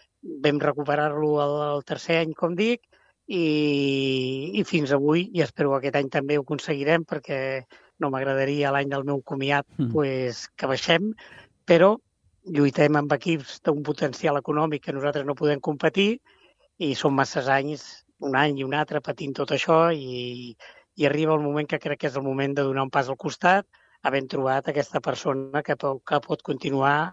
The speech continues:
Speaker 1: amb el que nosaltres hem portat endavant durant aquests cinquanta-un anys.
Speaker 2: És veritat que, que, mm, el futbol base de, de l'Indústria Santa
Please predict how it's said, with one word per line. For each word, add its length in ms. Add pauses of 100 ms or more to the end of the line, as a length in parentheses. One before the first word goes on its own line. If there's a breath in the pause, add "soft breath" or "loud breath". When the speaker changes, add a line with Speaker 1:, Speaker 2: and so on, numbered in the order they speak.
Speaker 1:
amb 760
el 80
que 100
nosaltres 400
hem 140
portat 400 (640 soft breath)
endavant 460
durant 240
aquests 240
cinquanta-un 500
anys. 300 (260)
Speaker 2:
És 80
veritat 320
que, 160 (480)
que, 400
mm, 1000
el 100
futbol 320
base 240
de, 560
de 220
l'Indústria 480
Santa 180